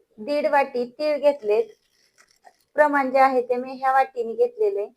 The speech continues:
आर-, इथं पाऊण वाटी शेंगदाणे, बेसन पीठ घेतलेलं आहे. बेसन पीठ परत मळताना मी,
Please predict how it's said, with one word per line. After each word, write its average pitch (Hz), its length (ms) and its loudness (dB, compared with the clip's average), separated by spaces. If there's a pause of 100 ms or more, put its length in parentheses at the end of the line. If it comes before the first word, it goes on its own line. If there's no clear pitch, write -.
(440)
आर-, 240 560 -2 (140)
इथं 262 180 -2
पाऊण 294 340 6
वाटी 269 440 -2 (100)
शेंगदाणे, 240 600 -2 (460)
बेसन 277 460 -4
पीठ 247 180 -6
घेतलेलं 226 480 -2
आहे. 220 120 -4 (440)
बेसन 277 360 -4
पीठ 269 200 -8 (380)
परत 269 300 2
मळताना 269 500 -2
मी, 254 300 -10